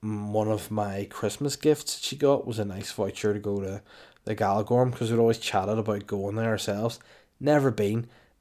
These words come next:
I'm not much of a spa guy in terms of going to a spa.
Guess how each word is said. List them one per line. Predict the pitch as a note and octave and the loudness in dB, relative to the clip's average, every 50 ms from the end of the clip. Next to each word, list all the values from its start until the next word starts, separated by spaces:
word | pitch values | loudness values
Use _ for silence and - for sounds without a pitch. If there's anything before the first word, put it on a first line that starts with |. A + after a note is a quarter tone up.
| - - - | -20 -4 -2
I'm | - C3 C3+ | 0 4 6
not | C#3 D3 D3 | 6 6 6
much | C3+ C3 B2+ B2+ B2 - | 6 4 2 0 0 -2
of | - - G#2 A2 | -4 -4 -4 -2
a | A2+ | -2
spa | - - - - G2+ F#2 F#2+ G2 G2+ | -2 -2 0 0 0 0 0 -2 0
guy | G2 A#2+ A2 A2 A2+ A#2 | 0 2 4 6 6 4
in | A#2+ - - A2+ A#2 | 4 2 0 -4 0
terms | - A#2+ G#2+ G#2 G2+ A2+ | 2 2 2 2 2 -2
of | G#2 | -2
going | - G#2 G2+ G#2 G#2 | -2 -2 -2 -2 -2
to | - - A2 | -2 0 0
a | G2+ | 0
spa. | - - - - G2+ G#2 A2 A#2 A#2 - | 0 -2 -2 -2 -2 2 4 2 2 2